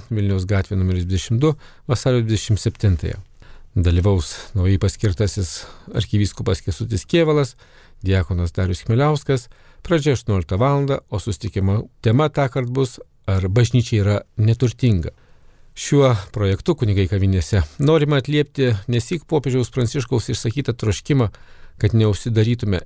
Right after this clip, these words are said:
eitume arčiau žmonių, ten, kur juos galime sutikti, kurie ilsisi, leidžia laiką,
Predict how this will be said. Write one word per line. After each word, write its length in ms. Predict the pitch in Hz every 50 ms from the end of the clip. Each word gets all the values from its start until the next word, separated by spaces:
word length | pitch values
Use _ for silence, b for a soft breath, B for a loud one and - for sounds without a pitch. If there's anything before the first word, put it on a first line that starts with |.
| - -
eitume 460 | 139 156 151 - 147 131 123 120 - - -
arčiau 300 | 120 101 - - 117 101
žmonių, 380 | 95 104 98 107 131 147 147 131 - - - - -
ten, 240 | 131 139 143 135 127
kur 160 | - - 117
juos 300 | 117 113 117 120 110 113
galime 320 | 110 107 110 110 110 110 107 -
sutikti, 420 | - 117 - 143 135 - - 104
kurie 240 | - - 95 98 92 - -
ilsisi, 520 | 135 147 139 - - 120 - - 104 87 B B B B B -
leidžia 320 | 104 104 101 92 101 98
laiką, 400 | 101 135 151 147 135 - 131 -